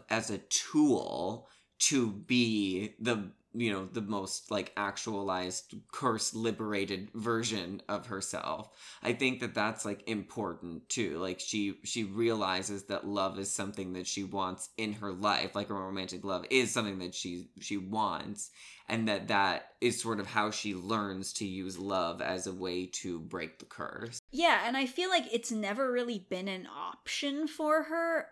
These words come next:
Speaker 2: up until that point, because I think that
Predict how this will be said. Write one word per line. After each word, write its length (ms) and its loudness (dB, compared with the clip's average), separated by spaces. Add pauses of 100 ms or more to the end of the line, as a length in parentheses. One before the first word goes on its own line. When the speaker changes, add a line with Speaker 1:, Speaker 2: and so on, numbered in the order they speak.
(200)
Speaker 2:
up 180 2
until 380 0
that 340 0
point, 420 -2 (440)
because 640 -4
I 100 0
think 360 -2
that 360 0